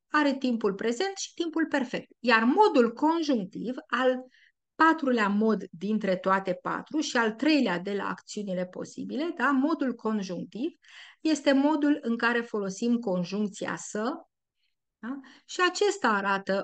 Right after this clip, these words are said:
o acțiune, ă, dorită, o acțiune la care cineva visează, de exemplu, „Îmi doresc să ajung pilot”, „Îmi doresc să ajung medic”, „Să ajung”, „Îmi doresc să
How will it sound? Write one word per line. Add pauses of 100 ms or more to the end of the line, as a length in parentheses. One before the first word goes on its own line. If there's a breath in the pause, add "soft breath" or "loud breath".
(100)
o
acțiune, (440 soft breath)
ă,
dorită,
o
acțiune
la
care
cineva
visează,
de
exemplu,
„Îmi
doresc
să
ajung
pilot”, (420 loud breath)
„Îmi
doresc
să
ajung
medic”,
„Să
ajung”,
„Îmi
doresc
să